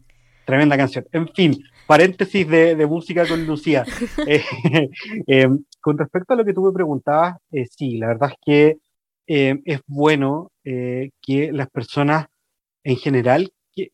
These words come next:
Speaker 1: que, que tienen alguna discapacidad, que, que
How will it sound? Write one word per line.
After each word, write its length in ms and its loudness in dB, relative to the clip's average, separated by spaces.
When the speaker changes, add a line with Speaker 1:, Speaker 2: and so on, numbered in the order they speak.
Speaker 1:
que, 160 -14
que 160 -8
tienen 280 0
alguna 280 -2
discapacidad, 800 2
que, 140 -4
que 400 -4